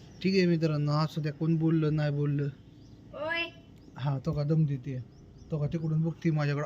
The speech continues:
Speaker 1: अशी बघते. हा, तर मित्रांनो कसं आहे, तू इकडे ये, ये इकडं. हम्म, बस, बस इथं.
Speaker 2: बोला, काय
Speaker 1: बघा
Speaker 2: म्हणणं आहे ते?
Speaker 1: मित्रांनो, आपल्याबरोबर नीट बोलू न बोलू,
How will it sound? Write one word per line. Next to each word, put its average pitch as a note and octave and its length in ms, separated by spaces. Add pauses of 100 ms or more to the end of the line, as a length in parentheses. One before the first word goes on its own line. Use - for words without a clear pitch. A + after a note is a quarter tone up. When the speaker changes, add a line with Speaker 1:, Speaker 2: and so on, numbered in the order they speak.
Speaker 1:
अशी D#3 260
बघते. D3+ 300 (1300)
हा, D3 220
तर D#3 60
मित्रांनो D3+ 500
कसं D3+ 380
आहे, - 60
तू E3 120
इकडे F3+ 200
ये, C#3+ 120 (560)
ये G3 160
इकडं. D3+ 220 (640)
हम्म, C#3 380
बस, E3 280 (180)
बस E3 220
इथं. - 300 (220)
Speaker 2:
बोला, A#3 200 (260)
काय B3 100
Speaker 1:
बघा D3 80
Speaker 2:
म्हणणं C#3+ 180
आहे - 120
ते? B2+ 60
Speaker 1:
मित्रांनो, B2+ 280
आपल्याबरोबर E3 460
नीट F#3 220
बोलू F#3 340
न F#3 140
बोलू, F3+ 260